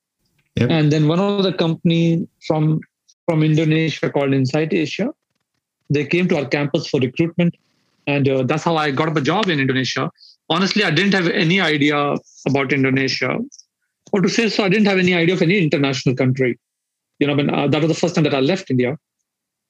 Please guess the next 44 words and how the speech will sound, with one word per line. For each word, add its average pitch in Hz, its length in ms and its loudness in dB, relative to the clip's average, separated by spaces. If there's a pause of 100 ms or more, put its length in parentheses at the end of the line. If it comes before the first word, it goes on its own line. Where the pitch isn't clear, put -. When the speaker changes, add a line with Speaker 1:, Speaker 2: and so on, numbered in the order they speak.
(140)
Speaker 2:
And 147 120 2
when 151 100 2
I 156 100 0
came 196 360 0
to 190 640 2 (100)
Indonesia, 175 540 0
it 156 80 -2
was 170 120 0
a 180 60 0
pleasant 175 640 -2
experience 202 480 -2
for 208 120 0
me. 196 320 2 (380)
But 160 100 -2
again, 170 240 0
if 156 140 -2
I 156 100 0
have 139 240 -2
to 151 60 -2
answer 147 280 0
your 156 120 0
question, 165 340 -2
it 165 100 -4
was 151 180 0
just 147 220 -4
luck. 147 300 -2
It 139 100 -4
was 139 120 -2
just 131 220 -4
destiny. 147 640 -2 (460)
Possibly 151 320 0
my 156 120 0
destiny, 160 680 0
I 135 160 -2
had 120 120 -4
to 135 120 2
work 156 160 -2
in 147 80 0
Indonesia, 143 560 0
and 139 140 0
that's 127 180 -2
how 131 80 0
it 120 120 -4
happened. 123 360 -6